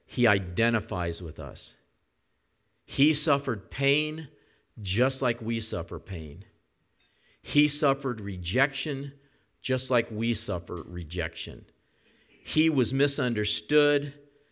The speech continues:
just as you and I are misunderstood sometimes. He experienced times of temptation just like we go through times of temptation. He became tired just like we become tired.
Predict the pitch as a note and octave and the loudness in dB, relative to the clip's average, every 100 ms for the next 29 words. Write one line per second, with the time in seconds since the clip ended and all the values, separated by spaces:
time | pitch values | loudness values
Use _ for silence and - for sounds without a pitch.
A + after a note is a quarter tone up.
0 | _ - G#2+ C3 - G#2+ G2 C3 B2 A#2+ | _ -6 0 0 -2 -4 -2 0 0 2
1 | A#2+ G2+ F#2 F2+ G2 F2 E2 - G2 F2 | 2 0 -2 -4 -4 -4 -4 -4 -2 -2
2 | - F2 D#2+ G2 D#2+ C#2+ C#2 - _ _ | -4 -6 -8 -8 -8 -8 -12 -14 _ _
3 | _ _ _ _ - C#3 D3 - - C#3 | _ _ _ _ 2 4 4 2 2 4
4 | C3+ C3 - - C#3 C3+ C#3 C3 A#2 - | 4 2 -2 -4 -2 0 0 0 -4 -4
5 | A#2+ A2 C3 C#3+ D3 F3 E3 - _ _ | -6 -2 0 0 -2 -6 -10 -14 _ _
6 | _ _ - C3+ C#3 D#3 C#3 B2+ D#3+ C#3+ | _ _ -4 0 2 2 2 2 0 4
7 | C3 G#2+ A2 F#2+ G#2+ G2 G2 F2+ - G#2+ | 2 2 -2 -6 -4 -4 -4 -6 -10 -8
8 | F#2 F2+ F#2+ F2 - B1+ - _ _ _ | -8 -6 -6 -6 -8 -12 -16 _ _ _
9 | _ _ _ - D#3 D#3+ D#3 - D#3+ C#3+ | _ _ _ -4 -2 0 -2 -4 -4 -2
10 | C#3 - - C#3+ C#3 A2+ D#2+ D2 - _ | -4 -8 -6 0 2 2 -2 -10 -14 _
11 | _ _ _ _ _ - C3 - B2+ A#2+ | _ _ _ _ _ -2 0 0 0 0
12 | A#2+ - _ - F#2+ A#2 C3+ A#2 G2 G#2 | -2 -14 _ -8 -4 0 0 0 -4 -4
13 | F2+ E2+ F2+ F2 C#2+ D2+ | -6 -6 -6 -4 -6 -12